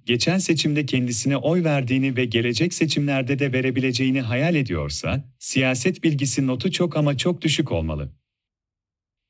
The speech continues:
Adalet ve Kalkınma Partisi İstanbul Milletvekili Rümeysa Kadak,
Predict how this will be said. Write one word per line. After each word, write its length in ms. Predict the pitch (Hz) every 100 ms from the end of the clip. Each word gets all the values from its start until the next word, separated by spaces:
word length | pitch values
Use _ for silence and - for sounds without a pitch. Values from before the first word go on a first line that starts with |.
| _ _ -
Adalet 580 | 113 123 127 147 180
ve 80 | 170
Kalkınma 520 | 143 139 131 135 156
Partisi 480 | 175 147 131 139 180
İstanbul 560 | 135 120 131 131 143 185
Milletvekili 760 | 165 151 160 - 143 143 135
Rümeysa 500 | 127 123 123 - 131
Kadak, 440 | 113 69 73 120